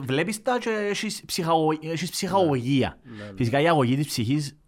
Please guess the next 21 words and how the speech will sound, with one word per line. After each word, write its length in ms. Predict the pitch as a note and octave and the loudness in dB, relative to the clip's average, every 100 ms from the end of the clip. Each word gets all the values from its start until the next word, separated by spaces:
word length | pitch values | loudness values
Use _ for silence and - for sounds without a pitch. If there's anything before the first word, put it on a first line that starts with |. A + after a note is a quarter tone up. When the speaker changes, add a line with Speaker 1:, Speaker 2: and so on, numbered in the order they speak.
| _ | _
Speaker 1:
είναι 160 | A2+ B2+ | -4 0
ένα 140 | A#2 | 0
πράγμα. 260 | F2+ F2 F2+ | -2 -4 -2
Το 120 | F#2+ | -2
amusement, 360 | G2 A2 B2 | 0 0 0
εμείς 300 | C3 G#2+ B2 | -2 0 -2
που 300 | - B2+ A2+ G#2+ | -2 -4 -2 -2
μεταφράζουμε 500 | G2 - A#2 A2 A#2 | -4 -4 -6 -4 -6
το 60 | |
ψυχαγωγία, 420 | - C3+ A2 C#3 | -4 -4 -2 0
είναι 80 | C3+ | 0
άλλο 220 | B2 A#2+ | 2 0
πράγμα, 280 | F#2 E2+ B2 | 0 -2 -4
αλλά 140 | G3+ F3+ | -2 0
εν 60 | |
πάση 140 | F#3 D#3+ | 0 0
περιπτώσει. 340 | G2+ - F2 _ - _ E3+ | -2 -8 -16 _ -20 _ -4
Κατανοητό. 600 | D#3+ F3+ F3+ D3 B2+ A2 _ _ - - - - _ _ _ _ _ _ - | -2 0 0 0 -2 -4 _ _ -20 -20 -20 -20 _ _ _ _ _ _ -2
Και 260 | F#3 F#3+ - _ - | -2 -2 -8 _ -10
κοστολογι-, 600 | - E3+ - E3+ E3+ F3+ F#3 | -4 -2 0 2 2 0 0
λέτε, 420 | F3+ F#3+ A2 | 2 2 0